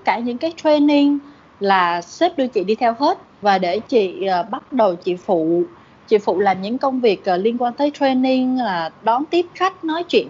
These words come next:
với họ, rồi, ờ, chia sẻ về values của công ty để cho họ rõ. Thì chị nhớ có một cái lần đó là một cái hội thảo mà không hề có một sự chuẩn bị nào trước ha, giống y như buổi ngày hôm nay á, không hề có một cái, một, một, một cái, một cái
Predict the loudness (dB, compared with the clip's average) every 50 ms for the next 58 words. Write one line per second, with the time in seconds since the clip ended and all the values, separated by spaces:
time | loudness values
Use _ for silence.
0 | -2 0 0 0 0 -2 -2 -2 0 2 2 2 0 -2 -6 -6 -4 -4 -2 -2
1 | 0 -2 -2 -2 -4 -4 -6 0 2 2 2 2 0 -2 -2 0 0 -2 0 0
2 | 0 0 2 2 2 2 2 2 2 2 2 0 -4 -4 -2 -2 -2 0 0 -2
3 | -2 0 2 2 2 2 0 -4 -4 -6 -6 -6 -4 -6 -2 -2 -2 0 0 -2
4 | -4 -8 -18 -20 _ -20 -20 -20 -20 -20 -20 -20 -20 -2 -2 0 2 2 2 2
5 | 4 2 2 2 0 -2 0 0 0 0 0 0 0 2 2 2 0 0 -2 -2
6 | -2 0 0 0 0 0 -2 -2 -6 -4 -2 -2 -2 -2 -4 -8 -6 -4 -2 -2
7 | -2 0 0 0 0 0 0 0 0 2 2 0 0 0 -2 -2 -4 -6 -4 -4
8 | -6 -6 -6 -6 -2 0 0 0 0 -2 -4 -8 -6 -4 -4 -4 -4 -4 -4 -4
9 | -2 -2 -2 -2 0 0 2 2 2 4 2 2 0 0 -4 -4 -4 -6 -6 -6
10 | -6 -6 -4 -4 -6 -6 -6 -4 -2 -2 0 2 2 2 2 2 2 0 0 2
11 | 0 -2 -2 -2 -6 -6 -6 -8 -18 -20 -20 -20 -20 -20 _ _ 0 0 0 2
12 | 0 0 0 0 0 0 0 -2 -2 0 -2 -4 -4 -4 _ _ -8 -2 -2 -2
13 | -2 -2 -4 -4 -4 -4